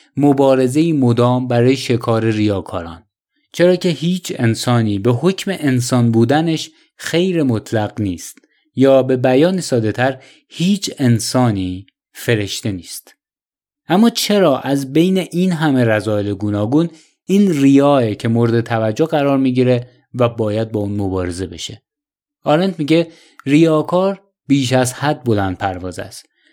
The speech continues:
چون نه تنها سر آن دارد که در دیدهٔ دیگران با فضیلت بنماید، بلکه می‌خواهد خود را نیز قانع کند که به راستی دارای چنین فضیلتی است. و در ادامه میگه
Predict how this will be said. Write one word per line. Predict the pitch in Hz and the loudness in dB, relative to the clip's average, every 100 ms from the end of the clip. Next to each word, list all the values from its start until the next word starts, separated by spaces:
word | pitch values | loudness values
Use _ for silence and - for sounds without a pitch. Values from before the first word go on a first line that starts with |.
| _ | _
چون | - 175 196 | -2 0 2
نه | 185 | 0
تنها | 190 208 185 160 | 0 -2 -2 -2
سر | 123 127 117 | -2 0 0
آن | 110 107 | 0 0
دارد | 104 98 95 | -2 -2 -2
که | - | -2
در | 117 113 | 0 0
دیدهٔ | 120 120 120 175 | 2 2 4 2
دیگران | 196 143 117 104 101 | 2 0 0 0 -2
با | 101 107 - | -2 -4 -2
فضیلت | 117 110 110 113 160 - | -4 -2 0 0 0 0
بنماید، | 135 104 101 98 113 - _ _ _ _ _ | -2 -2 -2 -4 -4 -8 _ _ _ _ _
بلکه | 131 156 196 | -2 -2 -2
می‌خواهد | 175 131 120 131 147 - _ | -6 -2 0 0 -4 -18 _
خود | _ 165 202 196 | _ 2 2 2
را | 190 | 0
نیز | 170 147 | 0 -2
قانع | 127 120 123 | 0 2 2
کند | 151 117 95 90 | 0 -2 -4 -4
که | 113 | -2
به | 123 | 2
راستی | 120 123 120 - 180 | 4 2 0 -4 -2
دارای | 160 127 135 | 2 2 0
چنین | 160 151 120 | -2 -2 -2
فضیلتی | 110 104 98 104 117 - | -2 -4 -4 -4 -4 -6
است. | - - _ _ _ _ - | -16 -20 _ _ _ _ -4
و | 127 | 0
در | 123 123 | 2 2
ادامه | 127 117 131 | 2 0 0
میگه | 139 135 151 | 2 2 0